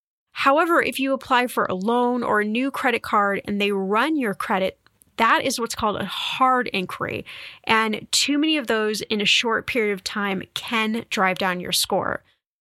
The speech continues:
So those is just a little food for thought. I think this is such a great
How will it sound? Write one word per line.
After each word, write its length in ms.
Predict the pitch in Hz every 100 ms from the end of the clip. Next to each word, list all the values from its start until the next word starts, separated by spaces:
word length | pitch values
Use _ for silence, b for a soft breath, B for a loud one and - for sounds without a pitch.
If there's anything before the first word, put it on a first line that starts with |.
| _ _
So 560 | - - 247 240 247 -
those 180 | - 294
is 80 | 294
just 240 | - -
a 60 | 349
little 400 | 269 285 277 269
food 260 | - 277 -
for 140 | 233
thought. 400 | - 240 240 233
I 120 | -
think 240 | 233 240 -
this 300 | 254 247 -
is 240 | 254 247
such 340 | - 269 254 -
a 60 | 240
great 440 | - 226 233 -